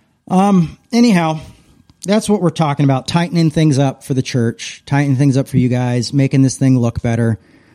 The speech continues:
Um, maybe even getting a little graphic at the beginning and the end, and just being more professional. I mean, you know, why not? We've been doing this thing for twenty-six, twenty-seven years, and, uh, I, I didn't really see the day where we would be focused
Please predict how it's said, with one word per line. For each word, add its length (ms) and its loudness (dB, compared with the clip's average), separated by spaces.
Um, 600 0
maybe 240 2
even 160 2
getting 160 -2
a 20 0
little 160 0
graphic 460 -2
at 100 -2
the 60 -4
beginning 340 2
and 100 4
the 140 2
end, 420 -4
and 80 -6
just 160 -2
being 160 4
more 160 4
professional. 640 -4
I 60 0
mean, 220 4
you 80 2
know, 120 2
why 220 0
not? 260 0
We've 160 -2
been 120 0
doing 200 2
this 160 -2
thing 140 0
for 160 -6
twenty-six, 580 -4
twenty-seven 520 -2
years, 440 0
and, 480 0
uh, 220 0
I, 280 -2
I 140 0
didn't 280 0
really 220 2
see 160 0
the 100 -2
day 260 -6
where 200 -6
we 160 -4
would 180 -4
be 300 0
focused 720 -4